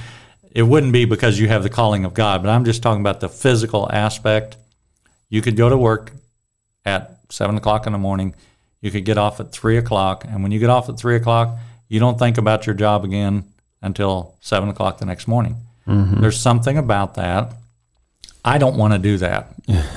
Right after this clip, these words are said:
Speaker 1: I don't
Speaker 2: <laughs>
Speaker 1: want to work that factory job or whatever that, that causes that. But the, the one thing about Elijah that I love here too, he didn't wait around for people to praise him. He didn't wait around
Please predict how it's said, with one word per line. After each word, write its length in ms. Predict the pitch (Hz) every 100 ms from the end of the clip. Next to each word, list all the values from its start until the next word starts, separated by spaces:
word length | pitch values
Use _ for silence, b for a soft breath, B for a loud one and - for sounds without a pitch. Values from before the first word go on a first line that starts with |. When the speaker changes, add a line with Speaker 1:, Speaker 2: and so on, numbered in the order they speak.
| 123
Speaker 1:
I 100 | 110
don't 420 | 113 120 - 113
Speaker 2:
<laughs> 80 | 107
Speaker 1:
want 280 | 113 113 -
to 80 | 101
work 360 | 98 98 -
that 240 | 95 95 -
factory 380 | 98 95 101 87
job 340 | 98 92 90
or 60 | 92
whatever 440 | 92 90 87 87 b b b b -
that, 320 | 101 - - _ 98
that 440 | 101 - - _
causes 520 | - 131 120 104 98
that. 320 | 101 95 - 101
But 260 | 98 - B B B B B _ _ _ _ _
the, 320 | 120 120 117 117
the 140 | 117
one 200 | 131 160
thing 160 | 160 131
about 220 | 123 117
Elijah 480 | 110 110 117 110 110
that 160 | 104
I 140 | 98 98
love 300 | 101 107 98
here 160 | 104
too, 320 | 98 104 95 - b b -
he 60 |
didn't 160 | 139 156
wait 180 | 120 113
around 260 | 110 110
for 120 | 107 101
people 340 | 110 101 95
to 60 | 90
praise 380 | - 98 92
him. 220 | 90 87 80 _ _ 113
He 60 |
didn't 200 | 110 117
wait 160 | 110 113
around 480 | 120 98 98 98